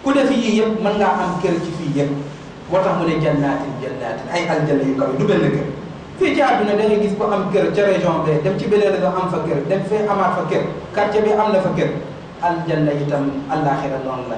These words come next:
Da nga gis ko am kër ca Firdaws, am kër ca Adan, am kër ca Naim, ba kër yee jeex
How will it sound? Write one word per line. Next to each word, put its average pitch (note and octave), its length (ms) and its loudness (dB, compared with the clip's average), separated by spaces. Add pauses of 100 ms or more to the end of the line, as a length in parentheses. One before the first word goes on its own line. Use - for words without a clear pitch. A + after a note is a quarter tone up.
(100)
Da F3 80 -2
nga A#3 100 4
gis - 160 2
ko A3+ 120 0
am G3+ 200 0
kër G3 220 2
ca B3+ 180 2
Firdaws, A3 420 2 (440)
am C#4 240 4
kër C#4+ 240 4
ca C#4+ 80 4 (160)
Adan, G#3+ 180 2 (460)
am C#4 240 2
kër C#4 160 4
ca C#4+ 160 4
Naim, B3 480 2
ba A#3+ 80 0
kër G#3 200 2
yee F3+ 200 2
jeex D#3+ 200 2